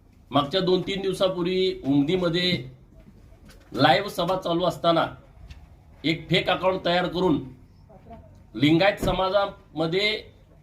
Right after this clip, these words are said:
आणि धनगर समाजामध्ये वाद निर्माण होईल अशा पद्धतीची कमेंट केली. मी स्वतः पोलीस स्टेशनला जाऊन बसून त्यांच्या विरोधात तक्रार दिलेली आहे. काल एसपी साहेबांशी बोललो. जो कोणी असेल त्याला पोलिसांनी समोर आणला पाहिजे,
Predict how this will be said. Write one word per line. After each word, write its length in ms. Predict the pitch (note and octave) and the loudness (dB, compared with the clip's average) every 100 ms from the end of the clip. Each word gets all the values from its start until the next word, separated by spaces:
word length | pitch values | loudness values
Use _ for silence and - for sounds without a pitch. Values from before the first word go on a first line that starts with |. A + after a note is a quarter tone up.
| - - - - B2+ | -20 -20 -20 -8 -2
आणि 180 | D#3 | 0
धनगर 360 | F3+ C#3 D#3 G3 | 2 2 2 0
समाजामध्ये 640 | F#3 F3+ F#3 F#3+ F3+ F#3 | 0 0 2 2 0 0
वाद 300 | F#3 D#3 F3 | 4 4 4
निर्माण 300 | F3 E3+ F3 | -2 -2 -2
होईल 360 | D#3 F3 C3 - - _ - - - - - - | 0 2 0 -6 -20 _ -20 -20 -20 -20 -14 -2
अशा 280 | D3 D3+ G3+ | -2 2 2
पद्धतीची 560 | G3 E3+ F#3 F#3 E3+ | 2 -2 -2 -4 -8
कमेंट 400 | F#3+ F3 E3+ D#3+ | -6 -2 0 0
केली. 240 | D#3 C3 F#2 - - - - - - - _ C#3 | -2 -2 -4 -8 -20 -20 -20 -20 -20 -20 _ -6
मी 80 | |
स्वतः 300 | C#3+ D3 D3 | 0 0 2
पोलीस 280 | F#3+ F3+ F3+ | 0 0 -2
स्टेशनला 360 | E3+ F3+ F3+ F3+ | -2 -2 -2 0
जाऊन 280 | E3 F3 D#3+ | 0 -2 -2
बसून 340 | D#3 F3 F#3 - - - - - - - | -2 -2 -4 -8 -18 -20 -20 -20 -10 -2
त्यांच्या 280 | C#3+ D#3 | 0 2
विरोधात 300 | E3 E3+ E3 | 0 0 -2
तक्रार 380 | - D#3 C#3+ E3 | -2 -2 2 0
दिलेली 340 | E3 D#3+ E3+ E3+ | 2 2 2 2
आहे. 240 | D#3 D#3+ | 2 0
काल 420 | D#3+ - - D#3 | -6 -16 -4 -2
एसपी 260 | C#3+ C3+ E3+ | -2 -4 -6
साहेबांशी 440 | F3 D#3+ D#3+ D#3+ | -2 0 0 0
बोललो. 360 | D#3+ D#3 D#3+ E3 - - - - - - | 2 2 2 0 -6 -20 -20 -20 -20 -4
जो 160 | B2+ A#3 | 2 2
कोणी 220 | A3+ A#3 | 2 2
असेल 540 | A3 F3 F#3+ C#3+ - - _ _ _ _ _ | 2 2 -2 -2 -8 -20 _ _ _ _ _
त्याला 200 | D#3 E3 | 0 2
पोलिसांनी 520 | G#3 F3+ F3+ F3+ F3+ F#3+ | 2 0 -4 -2 -2 -2
समोर 300 | D#3+ D#3+ D#3+ | -2 0 0
आणला 200 | D3+ C#3 | 2 0
पाहिजे, 480 | D3+ C3+ A#2+ - | 0 0 -2 -6